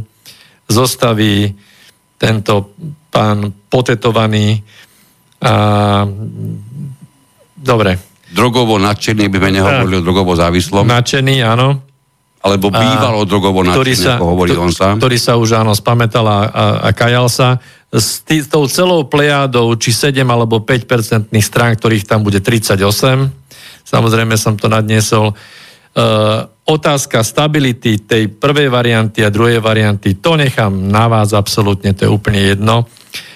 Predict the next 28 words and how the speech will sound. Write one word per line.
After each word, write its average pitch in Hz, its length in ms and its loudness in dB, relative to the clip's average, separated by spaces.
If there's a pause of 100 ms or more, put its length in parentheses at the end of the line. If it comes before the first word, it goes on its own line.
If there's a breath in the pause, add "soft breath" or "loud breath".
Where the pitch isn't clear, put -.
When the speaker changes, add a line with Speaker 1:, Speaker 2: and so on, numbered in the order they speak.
(100)
Speaker 1:
Nič 156 400 2
vážne 135 560 2
sa 117 160 0
v 104 100 -2
našej 110 300 0
spoločnosti 107 480 0
nezmení, 104 640 0
lebo 101 240 0
niektoré 143 480 0
procesy, 117 640 0
ak 110 160 -2
ste 104 240 -2
nás 101 160 -2
počúvali, 104 480 0
geopolitické, 110 800 0
sú 110 240 0
nastavené. 107 800 0 (640 loud breath)
To 131 80 0
znamená, 143 480 2
že 127 240 2
všetci, 151 480 -2 (160)
ktorí 101 240 0
prídu 104 400 0
k - 80 -16
tomu 95 240 -2
kormidlu, 98 720 -2 (840 loud breath)
tak 110 240 0
postupne 147 560 0